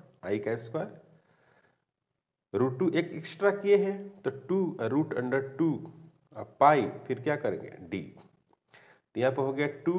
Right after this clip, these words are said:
म्यू नॉट, फिर क्या हो गया आई का स्क्वायर डिवाइडेड बटे टू रूट under टू और फिर क्या होगा पाई into डी। तो यहाँ पर क्या होगा, F R is equal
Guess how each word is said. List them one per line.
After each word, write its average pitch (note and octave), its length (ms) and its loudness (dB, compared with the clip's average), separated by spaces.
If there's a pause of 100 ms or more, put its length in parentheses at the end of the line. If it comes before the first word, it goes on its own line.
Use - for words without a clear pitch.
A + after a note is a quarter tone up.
(480)
म्यू C#3 280 4
नॉट, F3+ 460 2
फिर C#3+ 140 -4
क्या E3+ 180 0
हो A2 100 0
गया F#2+ 160 0 (100)
आई C#3 180 4
का D#3 200 0
स्क्वायर D#3+ 540 2 (120)
डिवाइडेड C3 400 0
बटे C3 260 -2 (1160)
टू F#3 340 2
रूट C#3 340 2
under C3 280 0 (140)
टू E3 200 2
और B2+ 140 -2
फिर D3 160 -6
क्या B3 160 0
होगा F#2 220 -4 (140)
पाई B2 200 2 (100)
into A#2+ 360 -4 (280)
डी। F2+ 200 -10 (1300)
तो A#2 60 2
यहाँ C#3 120 6
पर C#3 100 -6
क्या D#3+ 160 6
होगा, A2+ 220 2 (100)
F F3 440 2
R D3+ 320 4
is D3 160 0
equal C3 260 2